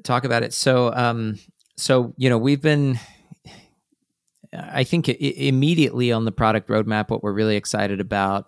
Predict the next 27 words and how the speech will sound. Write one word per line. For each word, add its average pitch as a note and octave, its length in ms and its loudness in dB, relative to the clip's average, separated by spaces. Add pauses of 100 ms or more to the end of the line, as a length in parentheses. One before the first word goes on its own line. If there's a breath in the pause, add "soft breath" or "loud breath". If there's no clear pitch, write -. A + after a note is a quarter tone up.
is F#2+ 560 -2
our G2 360 0 (200)
streaming G#2+ 500 -2
support B2 440 -2
that B2+ 80 -2
we've A#2+ 180 -4
got B2 340 -2
for, G2 480 -2 (800 soft breath)
um, E2+ 520 -4 (520)
uh, G#2 140 -6
both G#2 240 0
for G2+ 120 -2
React G#2+ 380 0
eighteen C3+ 500 0
and G#2+ 120 0
then G2+ 100 -2
also, G2+ 560 -2 (240)
uh, F#2 180 -8
for G2+ 200 -6
other G#2 160 -4
frameworks G2+ 420 -4
that G#2+ 100 -4
we're G#2+ 140 -4
working G#2 320 -4
on. G2 200 -2
But, F#2 200 -4 (640 soft breath)
um, G2 340 -4